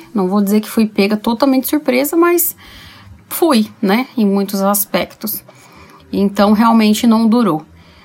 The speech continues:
Já eu conheço pessoas que namoraram aí, apesar de muito jovens, durante dois anos, casaram e tem um casamento super duradouro, né? Conheço casais também que namoraram dez anos, doze anos,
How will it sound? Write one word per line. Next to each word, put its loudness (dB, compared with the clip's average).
Já 2
eu 0
conheço 2
pessoas 0
que -2
namoraram 2
aí, -2
apesar 0
de -6
muito -2
jovens, 2
durante 0
dois 0
anos, 0
casaram 0
e 0
tem -2
um 0
casamento 0
super -2
duradouro, -2
né? -4
Conheço 0
casais 0
também -2
que -2
namoraram 2
dez 2
anos, 2
doze 0
anos, 2